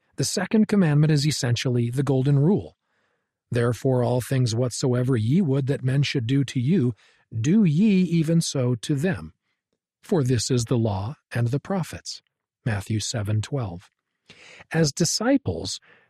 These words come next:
we should be deliberate in living this second commandment by reaching out in love and empathy to those the Lord defines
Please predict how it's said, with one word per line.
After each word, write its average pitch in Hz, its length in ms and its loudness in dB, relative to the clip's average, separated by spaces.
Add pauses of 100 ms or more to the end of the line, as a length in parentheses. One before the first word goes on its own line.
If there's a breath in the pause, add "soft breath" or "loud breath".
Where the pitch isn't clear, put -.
(100)
we 160 160 4
should 220 280 0
be 180 160 2
deliberate 156 800 0
in 143 160 2
living 139 440 2
this 131 220 0
second 120 460 -2
commandment 123 600 0 (560)
by 135 140 0
reaching 190 600 0
out 139 220 2
in 185 120 4
love 110 360 0
and 156 160 2
empathy 101 480 -4
to 202 160 -2
those 175 360 0
the 233 140 0
Lord 139 340 0
defines 127 600 -4